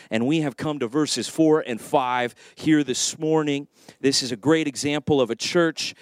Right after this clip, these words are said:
It's held up as an example to us. And look at verses four and five of Thir-, First Thessalonians chapter one. It says, "For we know, brothers, loved by God,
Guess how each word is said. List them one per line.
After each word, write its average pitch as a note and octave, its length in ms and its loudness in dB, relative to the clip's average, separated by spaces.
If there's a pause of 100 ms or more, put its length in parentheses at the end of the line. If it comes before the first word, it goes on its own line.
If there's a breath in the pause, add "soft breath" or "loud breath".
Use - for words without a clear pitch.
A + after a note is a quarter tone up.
(120)
It's - 100 -10
held D3+ 240 0
up D3+ 160 0
as C#3 180 -2
an B2 80 -6
example C3+ 640 -2 (220 loud breath)
to F3 320 2
us. B2+ 440 -2 (320 soft breath)
And A#2 280 -2
look F3 160 0
at F3+ 80 2
verses C#3+ 360 0
four E3+ 280 0
and C#3 80 -6
five C#3+ 260 -2
of B2 140 -4
Thir-, F3+ 360 -4
First F#3+ 280 0
Thessalonians D3+ 720 0
chapter D3 640 -2
one. A#2+ 560 0 (500 soft breath)
It A#2+ 120 -2
says, D#3+ 120 2
"For D#3+ 220 4
we A3 240 2
know, G#3 260 4
brothers, B2+ 720 -2 (220 soft breath)
loved D#3 640 -2
by D#3 380 0
God, C3 640 -2